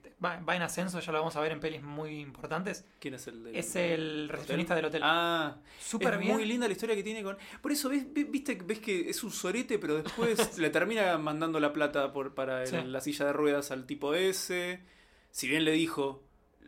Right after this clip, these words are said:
Speaker 2: que también lo que le dijo es, es verdad,
Speaker 1: Es
Speaker 2: ¿no?
Speaker 1: que,
Speaker 2: No podés manguear cosas.
Speaker 1: es que eso me encanta de la película, que no, que te deja pensando vos, porque
Speaker 2: Pero después
Speaker 1: lo que
Speaker 2: se
Speaker 1: le
Speaker 2: la
Speaker 1: dice está bien, pero igual decís, "Pero pobre pibe,
Speaker 2: <laughs> Sí,
Speaker 1: pagá,
Speaker 2: sí.
Speaker 1: dale la sillita".
Speaker 2: Pero porque no te cuesta nada. Después se la da, eh, a este tipo, no solo le, es muy lindo el momento en que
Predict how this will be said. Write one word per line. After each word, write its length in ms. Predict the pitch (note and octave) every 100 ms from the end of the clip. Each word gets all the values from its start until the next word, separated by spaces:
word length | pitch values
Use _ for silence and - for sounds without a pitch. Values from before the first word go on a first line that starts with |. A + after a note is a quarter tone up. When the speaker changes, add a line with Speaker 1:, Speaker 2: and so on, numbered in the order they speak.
| - C#3+ D#3+ -
Speaker 2:
que 80 | E3+
también 200 | G#3 D4+
lo 40 | F#3
que 100 | F#3
le 60 |
dijo 220 | D4 - G#3
es, 200 | A3 A#3+
es 60 |
verdad, 480 | C4+ F#3+ C4 D4 F#3+
Speaker 1:
Es 40 | D#3
Speaker 2:
¿no? 100 | G#3+
Speaker 1:
que, 80 | A3
Speaker 2:
No 100 | G#3+
podés 240 | C#4+ C4
manguear 580 | E3+ D3+ D3 D#3 D#3 D3+
cosas. 280 | D#3+ D#3 D3
Speaker 1:
es 40 |
que 40 | C4
eso 200 | D4 B3
me 80 | G3
encanta 300 | F#3+ B3 B3
de 40 |
la 120 | F#3
película, 400 | E3+ A#3 A3 D#3+
que 120 | D#3+ E3
no, 420 | G#3 G#3 G#3+ F3+
que 80 | E3+
te 80 | G3
deja 200 | B3+ B3
pensando 360 | F#3+ B3 A#3
vos, 120 | C4+ -
porque 280 | F3 E3 -
Speaker 2:
Pero 140 | E3 D#3
después 220 | G3+ A3
Speaker 1:
lo 20 |
que 60 | G3+
Speaker 2:
se 40 |
Speaker 1:
le 60 | A#3+
Speaker 2:
la 40 |
Speaker 1:
dice 120 | C4
está 180 | B3 G#3+
bien, 300 | G#3 B3+ C4
pero 120 | A3
igual 160 | G3+ A#3+
decís, 160 | F#3 A3
"Pero 140 | G#3
pobre 180 | B3+ B3+
pibe, 460 | E4 D#4 G3 D3+ D3
Speaker 2:
<laughs> 80 | A3
Sí, 100 | G#3
Speaker 1:
pagá, 200 | G#3 A#3
Speaker 2:
sí. 60 |
Speaker 1:
dale 180 | C4 C4+
la 260 | G3+ F3+ E3+
sillita". 420 | - - D4+ -
Speaker 2:
Pero 180 | D#3+ D#3+
porque 240 | - D#3 E3
no 80 |
te 80 | F3
cuesta 220 | F3 F3+
nada. 180 | G#3+ F#3+
Después 240 | C#3 F#3+ F#3+
se 100 | E3+
la 120 | D#3+
da, 460 | G3+ A3 G#3+ G#3+ E3
eh, 100 | D#3
a 80 |
este 220 | E3 E3 E3+
tipo, 560 | G#3+ A3 F#3+ D3 C#3+
no 220 | D3 F3 F3+
solo 340 | G3+ G#3 G3
le, 380 | D3+ C#3+ C#3 D3+
es 80 | D3+
muy 240 | F#3+ G#3+
lindo 260 | E3+ C#4 E3
el 60 |
momento 320 | C3 C3+ C3
en 80 | B2+
que 260 | C3+ C3+